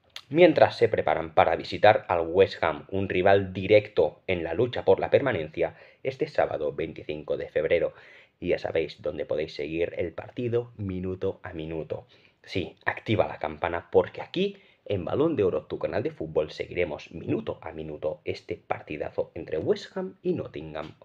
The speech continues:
Forest. Con este resultado, tal y como está el contexto en la Premier League,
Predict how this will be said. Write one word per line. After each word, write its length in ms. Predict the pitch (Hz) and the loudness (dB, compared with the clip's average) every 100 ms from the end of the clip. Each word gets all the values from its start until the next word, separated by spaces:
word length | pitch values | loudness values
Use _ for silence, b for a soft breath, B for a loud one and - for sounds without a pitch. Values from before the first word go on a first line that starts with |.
| _ | _
Forest. 480 | 87 76 - - B B B B B B B | -2 -2 -4 -10 B B B B B B B
Con 140 | - 190 | 8 10
este 140 | 202 | 10
resultado, 460 | 165 123 117 143 180 | 8 8 10 10 10
tal 120 | 120 | 6
y 60 | |
como 160 | 123 120 | 6 4
está 140 | 117 | 6
el 80 | 123 | 2
contexto 680 | 113 104 - - - 85 - | 4 2 2 2 4 2 2
en 140 | 87 80 | -4 -2
la 140 | 80 | 0
Premier 260 | - 117 135 | 2 2 0
League, 260 | 113 110 | 0 -4